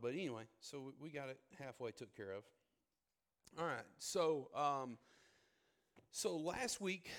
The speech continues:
we, we looked at, um, so last week we looked at some verses in the Gospels, um, in terms of, and I don't want much of an introduction. I'm sorry, we're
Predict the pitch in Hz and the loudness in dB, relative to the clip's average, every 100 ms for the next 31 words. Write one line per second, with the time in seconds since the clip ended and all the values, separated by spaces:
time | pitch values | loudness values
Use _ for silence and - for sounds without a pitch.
0 | - 185 190 185 165 143 170 170 196 196 | -8 -4 0 0 0 4 6 6 4 2
1 | 165 147 139 127 117 110 107 - - - | 0 2 2 4 2 -2 -10 -18 -12 0
2 | 160 185 240 196 165 160 190 185 165 147 | 4 4 2 -2 0 2 2 0 0 0
3 | 143 - - - 139 131 127 117 120 - | -2 -4 -10 -6 -4 -2 2 2 0 -4
4 | 127 - - 123 113 107 107 110 _ - | -8 -8 -6 -4 -2 -4 -6 -10 _ -18
5 | - _ _ _ _ 147 139 139 156 139 | -18 _ _ _ _ 0 2 0 0 0
6 | 135 120 131 123 120 - - - 117 113 | -2 0 2 2 2 -4 -18 -14 -12 -10
7 | 110 104 107 - 104 98 95 92 95 - | -8 -8 -10 -10 -12 -10 -12 -12 -16 -16
8 | - 110 95 113 - _ - 104 | -18 -12 -12 -12 -18 _ -6 -6